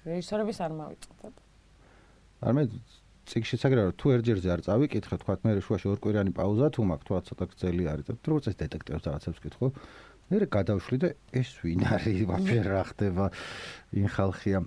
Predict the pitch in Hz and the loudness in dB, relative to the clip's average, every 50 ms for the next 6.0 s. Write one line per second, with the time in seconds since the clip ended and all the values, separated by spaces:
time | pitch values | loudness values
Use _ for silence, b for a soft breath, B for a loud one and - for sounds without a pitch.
0 | - - - - 147 185 214 196 147 - 127 107 - 104 101 101 - 104 - 165 | -6 -6 0 2 4 6 6 4 4 2 -2 -2 0 0 -2 0 -2 -2 -2 -2
1 | 147 - 117 117 113 - 127 107 107 98 - 101 98 98 104 107 107 98 104 95 | 0 2 2 2 2 0 0 0 0 -2 0 0 0 0 0 0 0 0 0 0
2 | 98 92 - 92 90 95 92 - 92 90 85 - - 92 101 113 120 - - - | -2 -2 -2 -4 -4 -4 -6 -6 -6 -6 -6 -6 -4 -2 0 0 0 -2 -4 -8
3 | - 82 87 90 - 113 87 85 82 82 - - 80 69 67 69 65 64 - - | -6 -6 -6 -4 -4 -4 -4 -2 -4 -4 -6 -6 -8 -6 -6 -6 -8 -8 -10 -12
4 | - - - 208 190 175 170 175 185 - 175 185 180 - - 180 170 170 165 160 | -10 -4 -2 -2 0 0 -2 -2 -4 -2 -4 -4 -4 -6 -8 -10 -10 -8 -10 -10
5 | - - - 170 180 - 165 160 165 - - - - - 180 170 165 160 - | -12 -16 -18 -20 -18 -16 -16 -18 -18 -20 -20 -14 -10 -10 -8 -8 -8 -10 -12